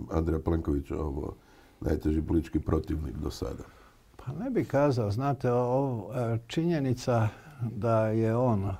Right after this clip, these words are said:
Speaker 2: ovako, e, izašao iz ormara, e, nama omogućuje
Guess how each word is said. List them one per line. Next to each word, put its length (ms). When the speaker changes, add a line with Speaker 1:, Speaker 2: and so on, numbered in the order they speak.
Speaker 2:
ovako, 500
e, 80
izašao 720
iz 160
ormara, 600
e, 420
nama 640
omogućuje 1000